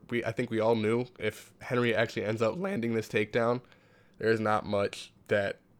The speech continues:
anybody can do about it. Like, he's, as I s-, I think I said this in my last episode, he's an Olympic level wrestler. Um, like, his job, like, his whole life goal is learning how to take people down to the ground and keep them there.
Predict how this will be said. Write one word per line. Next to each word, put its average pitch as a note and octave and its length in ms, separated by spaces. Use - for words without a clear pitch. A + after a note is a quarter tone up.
anybody G#2 440
can G#2+ 140
do G#2+ 160
about G#2 280
it. G#2+ 120
Like, G2+ 160
he's, - 460
as A2 180
I A2 60
s-, - 140
I A#2 60
think A#2+ 160
I A2 40
said A2+ 120
this A2+ 100
in A2+ 60
my G#2 60
last G#2+ 260
episode, A2 420
he's B2 160
an C3+ 60
Olympic A2 380
level G#2+ 220
wrestler. G2+ 440
Um, G2 380
like, - 260
his A#2+ 280
job, F#2+ 680
like, - 160
his G#2 260
whole A#2 320
life G#2 320
goal G#2+ 320
is G#2 140
learning G#2+ 360
how G2 160
to - 140
take - 280
people A#2 220
down G#2 200
to A2 60
the A2 80
ground G2 380
and G2 180
keep - 300
them E2+ 200
there. C#2+ 260